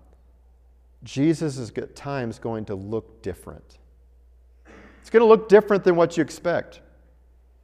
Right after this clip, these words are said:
God is not one that's predictable or formulaic.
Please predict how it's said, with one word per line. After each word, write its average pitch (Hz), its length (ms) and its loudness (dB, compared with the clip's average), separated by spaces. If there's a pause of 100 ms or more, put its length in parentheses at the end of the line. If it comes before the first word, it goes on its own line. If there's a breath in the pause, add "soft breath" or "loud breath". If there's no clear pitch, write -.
(540 soft breath)
God 190 260 6
is 190 140 2
not 175 260 2
one 160 300 2
that's 143 240 -2
predictable 123 1040 -4 (200)
or 127 560 4
formulaic. 127 1000 0